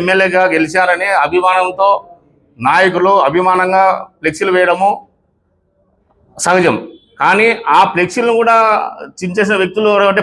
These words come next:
పోలీసుల దృష్టిలో కూడా ఉన్నాయి. ఈరోజు కొన్ని పోలీసులు ఫోన్ చేసి ఎంతమంది బెదిరించామో మొత్తం ఆ డేటా కూడా మా దగ్గర ఉంది. కాబట్టి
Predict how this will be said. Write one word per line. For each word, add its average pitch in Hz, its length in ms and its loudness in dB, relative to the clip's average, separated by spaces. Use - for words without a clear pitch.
పోలీసుల 190 360 2
దృష్టిలో 190 260 0
కూడా 190 140 4
ఉన్నాయి. 185 220 0
ఈరోజు 185 200 0
కొన్ని 165 140 -2
పోలీసులు 185 340 0
ఫోన్ 170 240 2
చేసి 180 220 -2
ఎంతమంది 175 340 0
బెదిరించామో 170 420 0
మొత్తం 151 260 -2
ఆ - 20 2
డేటా 160 220 2
కూడా 170 140 2
మా 147 80 0
దగ్గర 156 220 0
ఉంది. 175 120 -8
కాబట్టి 170 320 2